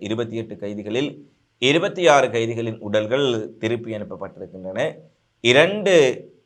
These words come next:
கைதிகளின் உடல்கள் மட்டுமே இன்னும் ஒப்படைக்க இருக்கின்றது என்ற செய்தி வெளியாக இருக்கின்றது. எனவே, இந்த இரண்டு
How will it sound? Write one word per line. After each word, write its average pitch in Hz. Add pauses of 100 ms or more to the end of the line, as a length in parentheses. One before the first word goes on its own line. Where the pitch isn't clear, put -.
(180)
கைதிகளின் 120 (100)
உடல்கள் 110
மட்டுமே 101
இன்னும் 110 (140)
ஒப்படைக்க 107 (100)
இருக்கின்றது 95
என்ற 92 (100)
செய்தி 101
வெளியாக 92
இருக்கின்றது. 95 (640)
எனவே, 135
இந்த 117
இரண்டு 147